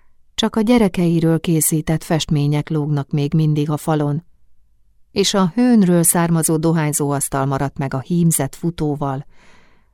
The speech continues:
amelyen egy barna kávéfolt égtelenkedik. Aferdita az egyik szekrény felső polcára a fehér műanyag ajtók mögé rejtett néhány gyerek- és énekeskönyvet,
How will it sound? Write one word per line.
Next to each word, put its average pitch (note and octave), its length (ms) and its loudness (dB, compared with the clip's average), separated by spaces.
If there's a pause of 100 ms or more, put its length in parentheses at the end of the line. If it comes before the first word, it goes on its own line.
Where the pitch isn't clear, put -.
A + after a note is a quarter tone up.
amelyen F#3+ 400 4
egy E3+ 180 0
barna F3+ 400 2
kávéfolt C3+ 840 -4
égtelenkedik. - 1160 -10 (840)
Aferdita F#3 720 0
az G3+ 200 -2
egyik G#3 280 2
szekrény F#3 400 0
felső F3+ 400 -2
polcára D#3 640 -4
a G3 100 -2
fehér G3+ 400 2
műanyag D#3+ 480 2
ajtók D3 400 -4
mögé D#3 300 -2
rejtett D#3+ 400 -4
néhány D3+ 420 -4
gyerek- D#3 360 -4
és D3 240 -4
énekeskönyvet, D3 1120 -8